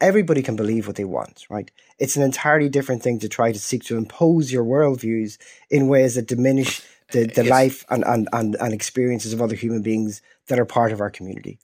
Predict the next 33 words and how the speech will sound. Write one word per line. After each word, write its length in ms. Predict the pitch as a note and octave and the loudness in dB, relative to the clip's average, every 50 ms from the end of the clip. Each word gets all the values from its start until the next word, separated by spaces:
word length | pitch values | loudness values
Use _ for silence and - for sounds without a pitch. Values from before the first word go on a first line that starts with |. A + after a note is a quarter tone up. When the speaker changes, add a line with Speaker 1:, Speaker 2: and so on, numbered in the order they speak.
| _ | _
Speaker 1:
right? 200 | - A2 G#2+ - - | -4 -4 -4 -4 -4
All 240 | _ A2+ A2+ A2 G#2+ | _ 0 2 2 0
of 80 | G#2+ - | -2 -6
us. 180 | - - - - _ _ _ _ _ | -10 -16 -18 -20 _ _ _ _ _
And 100 | - B2 | -4 -2
I 80 | A#2+ A2+ | -2 -2
think 220 | - - C3+ A#2+ | 0 0 -2 0
that's 240 | - C#3 B2+ - - | 2 0 0 0 -4
fundamental 680 | - - - C#3 C#3 C3+ B2+ B2+ B2+ B2 B2 A#2 - B2 | -10 -6 -2 2 2 2 4 2 2 0 0 -2 -4 -8
to 140 | - - A#2+ | -6 -4 -4
where 180 | A2 A2+ A2+ A2 | -2 0 0 0
we 160 | G#2+ A#2+ C3+ | 0 -2 -4
come 220 | C3+ - B2+ G#2+ G#2 | -4 -4 -6 -6 -6
from. 240 | - G#2+ G2 - | -6 -8 -8 -8
It's 140 | G2+ - - | -10 -8 -6
like 220 | A#2 G#2+ G#2 - _ _ _ _ _ _ _ _ _ _ _ | -6 -6 -6 -8 _ _ _ _ _ _ _ _ _ _ _
the 220 | _ C3+ C3 C3+ B2 | _ -2 0 2 4
work 340 | B2+ D3+ D#3 D#3 D#3 - - | 6 6 4 4 2 -2 -4
in 100 | - C#3+ | -4 -2
supporting 640 | A#2+ - B2 - - D3+ D3 C#3 C#3 C#3+ C3+ B2 - _ _ _ _ _ _ _ _ _ _ _ | -2 -4 -6 -6 -2 0 0 2 2 2 0 -2 -4 _ _ _ _ _ _ _ _ _ _ _
communities 480 | - - C3 C3+ C#3+ D3 D3 C#3 C3+ B2+ | -4 2 4 4 4 6 4 2 0 0
affected 300 | A#2 - C#3 C3+ - B2+ | 0 0 -2 -2 -2 0
by 120 | B2 A#2+ | 0 0
hate 220 | A2 C3 C3 B2+ B2+ | 2 2 0 0 -2
and 100 | A#2 A2+ | -2 -2
bigotry 540 | C3 C3+ D3 D3+ - - E3 D#3+ C#3+ C3 - _ _ _ _ _ _ _ | 0 0 0 0 2 2 2 2 2 -2 -6 _ _ _ _ _ _ _
requires 600 | C#3 D3+ D3 - - E3+ F3+ G#3+ A#3 A#3 G#3 D#3+ | 0 0 0 2 2 2 2 4 2 2 2 0
us 140 | C#3 A2 - | -2 -4 -4
to 100 | - C3+ | -8 -4
be 140 | C3 C#3 C3+ | 0 0 0
able 160 | C3+ B2+ B2 | 0 0 -2
to 100 | A#2+ A2+ | -6 -6
say, 580 | - - E3+ F3+ F#3+ E3+ C#3 C3 C3 C3 C3 | 0 2 4 4 6 4 4 4 2 0 -4